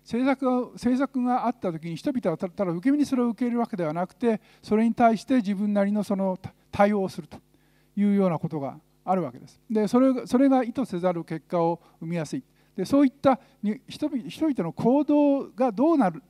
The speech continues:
どう、政策、ある、新たな政策の下でどう人々は選択を変えるのか、あるいは同じ選択を続けるのかといったことも含めて、実は、あの、実証的な根拠を得ないといい政策は打てないという。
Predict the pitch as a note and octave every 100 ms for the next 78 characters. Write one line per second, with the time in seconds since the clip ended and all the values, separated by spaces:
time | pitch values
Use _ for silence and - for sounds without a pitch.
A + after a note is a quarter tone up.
0 | F3+ E3+ D4 - _ _ - C#4+ C#4 -
1 | A3+ B3+ C4+ F4+ A3 D#3+ F#3+ F3 E3+ F3
2 | D#3+ E3+ D#3+ D3 - _ _ - E4+ F4+
3 | - A3 F#3+ E3 - F3+ F#3 F#3 F3 F3
4 | - _ _ - A3 A3+ E3+ - - -
5 | A3 E3+ G3+ G#3 G#3+ G3 F#3+ G3 G3 G3+
6 | C#4 G#3+ C3+ - _ _ - - A#3+ A3+
7 | - C#4+ D#4 C4 G3 - D#4+ D4+ - D#4
8 | D4+ _ _ A3 G3 B3+ G#3+ G#3+ - _
9 | _ - F3 D3+ E3+ - A3+ G#3 G3 G3+
10 | F#3+ G#3 F#3+ F3 F3+ G#3+ G3 G#3 G#3+ A3+
11 | F3 F3 E3 D#3+ E3 C#3 D3+ C#4+ G#3+ B2+
12 | B2+